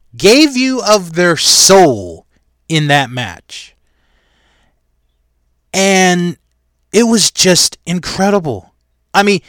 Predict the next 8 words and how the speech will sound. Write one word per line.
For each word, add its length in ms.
even 320
one 160
of 60
the 80
referees, 880
Mike 360
Posey, 720
bled. 580